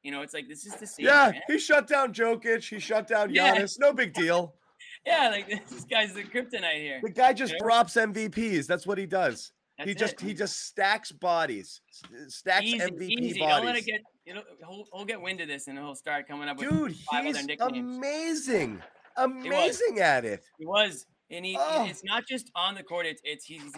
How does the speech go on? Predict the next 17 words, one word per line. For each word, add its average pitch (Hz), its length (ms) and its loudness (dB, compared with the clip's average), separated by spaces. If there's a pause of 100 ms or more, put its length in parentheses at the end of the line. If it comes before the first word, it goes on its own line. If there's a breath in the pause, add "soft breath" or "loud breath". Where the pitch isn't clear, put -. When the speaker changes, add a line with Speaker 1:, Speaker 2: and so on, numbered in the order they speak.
(140)
Speaker 1:
he, 202 240 -14
he's 254 140 -10
got 247 160 -2
mind 233 280 0
games. 160 280 -6
He - 60 -16
plays 185 200 -10
little 214 140 -6
mind 202 260 -8
games 165 200 -10
out 147 160 -8
there 139 100 -10
too 180 200 -16
with 143 100 -16
guys. 131 100 -10
He's 147 180 -10
smart. 185 340 -6